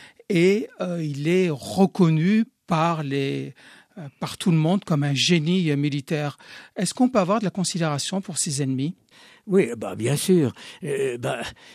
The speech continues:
Speaker 2: euh, comment pourrait-il en être autrement, puisque c'était les, les gens que je combattais, c'était mes, mes, mes camarades de cœur.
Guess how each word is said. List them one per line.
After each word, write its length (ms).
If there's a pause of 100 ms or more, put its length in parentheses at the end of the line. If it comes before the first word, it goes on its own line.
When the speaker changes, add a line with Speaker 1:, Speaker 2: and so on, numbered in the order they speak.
(200)
Speaker 2:
euh, 520
comment 240
pourrait-il 420
en 80
être 220
autrement, 480
puisque 360 (600)
c'était 560 (160)
les, 380
les 200
gens 240
que 120
je 120
combattais, 720 (280)
c'était 420
mes, 380
mes, 240 (480)
mes 140
camarades 420
de 100
cœur. 680